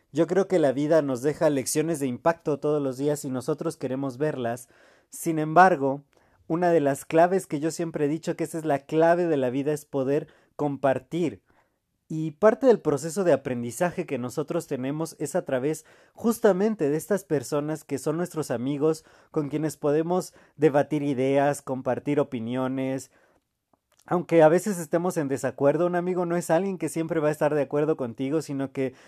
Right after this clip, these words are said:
de repente te va a aportar su punto de vista y cuando tú le des tu punto de vista lo puede enriquecer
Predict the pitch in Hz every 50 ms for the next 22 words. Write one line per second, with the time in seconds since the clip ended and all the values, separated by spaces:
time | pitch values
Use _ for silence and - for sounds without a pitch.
0 | - - - 143 165 156 - 170 160 - - 175 208 254 262 254 - - 151 139
1 | 143 147 - - 165 156 - - 143 135 139 - - _ _ - - - 156 -
2 | - 151 160 165 180 170 151 135 120 123 135 143 - - - 156 160 180 - _
3 | _ _ _ _ _ - 170 151 - 160 151 151 151 156 - - 214 254 262 247
4 | 196 185 190 190 - - 180 - - 160 165 160 170 156 147 131 123 131 139 -
5 | - 165 151 139 131 120 - 151 151 156 160 160 151 139 135 131 123 - - 120
6 | 117 - - - 180 220 220 160 117 -